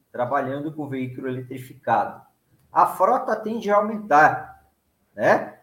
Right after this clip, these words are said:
Os veículos eletrificados são um caminho sem volta e já é realidade no Brasil e no mundo. Ponto.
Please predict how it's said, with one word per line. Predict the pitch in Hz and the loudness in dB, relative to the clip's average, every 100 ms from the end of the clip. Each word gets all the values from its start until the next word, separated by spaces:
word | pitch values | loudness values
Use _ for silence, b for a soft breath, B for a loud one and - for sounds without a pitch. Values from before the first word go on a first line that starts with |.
| _ - | _ -18
Os | 127 | -6
veículos | 151 202 247 208 180 | -2 -2 -4 -8 -4
eletrificados | 190 175 180 190 - 151 - 180 196 - - - _ _ _ | -2 -2 -6 -10 -8 -8 4 8 8 6 -8 -16 _ _ _
são | - - 208 233 262 | -18 -4 0 0 -2
um | |
caminho | - 165 160 208 214 | -2 -2 -2 -6 -6
sem | 208 185 | -6 -8
volta | 127 131 175 202 - 190 | -4 2 4 2 -2 -8
e | |
já | 156 156 | -2 0
é | 165 | 2
realidade | 175 180 185 170 139 160 156 | 0 0 -2 -2 4 4 4
no | 160 | -6
Brasil | 156 151 123 143 | -6 -6 -6 -8
e | 185 | -10
no | 190 | -12
mundo. | 135 110 101 - _ | -10 -10 -12 -18 _
Ponto. | - 160 127 - _ | -2 -2 -2 -10 _